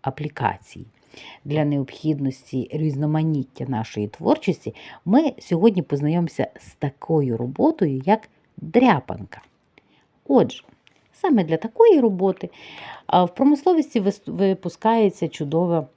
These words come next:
е, книга з прободряпаними малюнками. Хоча відкрию для вас і для ваших дорослих,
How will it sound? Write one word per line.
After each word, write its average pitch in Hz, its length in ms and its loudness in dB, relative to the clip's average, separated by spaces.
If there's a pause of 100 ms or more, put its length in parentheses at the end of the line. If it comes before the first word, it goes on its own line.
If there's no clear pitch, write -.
(240)
е, 147 380 -6 (460)
книга 196 540 0 (320)
з 156 400 -2
прободряпаними 156 920 -2
малюнками. 123 640 -6 (260)
Хоча 170 600 -2 (160)
відкрию 135 540 -2
для 131 180 -2
вас 131 280 2
і 117 40 -8
для 127 160 -6
ваших 113 360 -4
дорослих, 110 640 -8